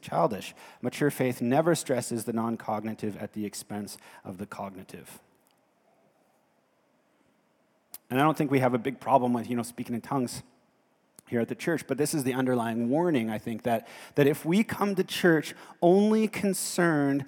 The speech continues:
with our own individualistic experience,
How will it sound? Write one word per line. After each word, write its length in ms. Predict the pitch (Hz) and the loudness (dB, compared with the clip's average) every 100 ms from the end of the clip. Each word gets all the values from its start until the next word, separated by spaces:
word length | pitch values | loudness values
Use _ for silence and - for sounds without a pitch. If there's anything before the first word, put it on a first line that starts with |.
| - - | -10 -2
with 160 | 147 143 | 0 4
our 220 | 135 127 | 2 4
own 440 | 156 170 175 180 - - - | 4 6 6 4 -2 -16 0
individualistic 1160 | 165 165 147 170 151 165 160 156 156 - 147 - | 2 2 4 2 4 4 4 2 0 -4 -4 -6
experience, 1200 | 151 - - - 165 160 135 113 135 - - | -6 -4 -6 0 4 6 4 2 -4 -8 -10